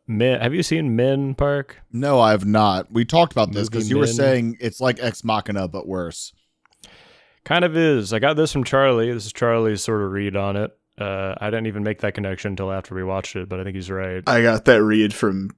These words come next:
Speaker 3: reviews I read before I watched the movie, so.
Speaker 1: All right, well. <laughs> 'Cause I didn't realize it was the same director, but it is.
Speaker 3: Yeah, it's, uh, an Alex Garland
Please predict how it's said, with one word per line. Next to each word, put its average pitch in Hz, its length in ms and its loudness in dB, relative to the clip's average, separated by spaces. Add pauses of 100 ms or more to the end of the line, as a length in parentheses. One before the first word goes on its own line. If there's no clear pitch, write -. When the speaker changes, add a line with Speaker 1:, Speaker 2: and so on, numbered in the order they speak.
(120)
Speaker 3:
reviews 101 580 -2
I 101 80 0
read 98 300 -6
before 98 320 -2
I 92 60 -2
watched 95 360 -6
the 113 60 -4
movie, 98 440 -4 (160)
so. 110 240 -6 (240)
Speaker 1:
All 95 140 -4
right, - 240 -10
well. - 140 -14
<laughs> 202 680 6
'Cause 131 140 -2
I 151 80 8
didn't 190 180 2
realize 139 320 4
it 131 40 -2
was 113 100 -4
the 110 80 -10
same 107 180 -6
director, 98 400 -6
but - 100 -12
it - 100 -14
is. - 340 -14
Speaker 3:
Yeah, 95 300 -6
it's, - 180 -6
uh, 98 320 2
an 107 120 0
Alex 110 440 0
Garland 104 680 -2